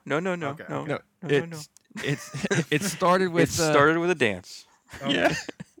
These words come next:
Speaker 1: And then we sat down, and there was other guys who would sit down, and these two girls would go from guy to guy and just kinda, like, like, dance in front of them. <laughs> It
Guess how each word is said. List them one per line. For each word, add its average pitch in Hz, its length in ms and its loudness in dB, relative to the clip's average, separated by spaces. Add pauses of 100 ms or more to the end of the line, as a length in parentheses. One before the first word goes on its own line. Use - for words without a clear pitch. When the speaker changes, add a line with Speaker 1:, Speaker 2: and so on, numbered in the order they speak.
(440)
Speaker 1:
And 135 160 0
then 139 120 4
we 139 120 0
sat 139 320 0
down, 101 380 0 (360)
and 113 380 -2
there 123 120 -2
was 117 100 -2
other 131 160 0
guys 113 320 4
who 120 60 -10
would 104 120 -10
sit - 220 -10
down, 117 360 -2 (360)
and 120 140 -8
these 117 140 -4
two 139 180 -8
girls 123 340 -4
would 107 100 -12
go 110 180 -6
from 107 220 -12
guy 107 200 6
to 110 80 2
guy 110 320 4
and 101 120 -4
just - 100 -18
kinda, 107 180 -6
like, 101 200 -4 (760)
like, - 200 -4 (720)
dance 113 240 2
in 104 80 -10
front 110 240 -4
of 104 60 -6
them. 90 240 -14
<laughs> 262 100 -8 (380)
It 196 120 4